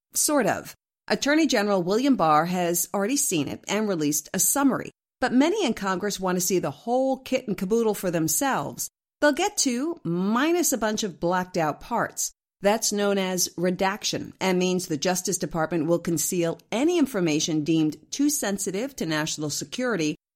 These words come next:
or too personal to those who may have been interviewed during the investigation but are not central to it.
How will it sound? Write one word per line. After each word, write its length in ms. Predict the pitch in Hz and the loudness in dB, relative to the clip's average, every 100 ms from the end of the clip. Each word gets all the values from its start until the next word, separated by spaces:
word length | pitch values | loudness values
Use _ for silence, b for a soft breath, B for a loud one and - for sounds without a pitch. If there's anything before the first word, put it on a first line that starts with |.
| - | 0
or 280 | 269 254 254 | 2 2 0
too 180 | 277 | -4
personal 560 | 254 - 381 320 214 120 | -4 -6 -2 0 0 -2
to 160 | - 170 | -2 2
those 320 | 175 175 175 | 4 2 2
who 240 | 170 160 | 0 2
may 160 | 170 185 | 2 2
have 140 | 175 | 0
been 180 | 160 143 | -2 -2
interviewed 520 | 285 339 247 175 151 | 2 2 2 2 0
during 220 | 147 156 156 | 0 0 2
the 60 | |
investigation 840 | 151 160 156 - 151 220 - 147 143 _ - | 2 0 -2 -4 -2 0 0 -2 -4 _ 0
but 240 | 196 202 - | 2 2 0
are 140 | 175 | 0
not 260 | 165 151 - | 0 -2 -2
central 460 | - 165 160 160 | -2 -2 -2 -6
to 320 | - - 311 | -6 -4 -4
it. 320 | 240 - - | -4 -6 -14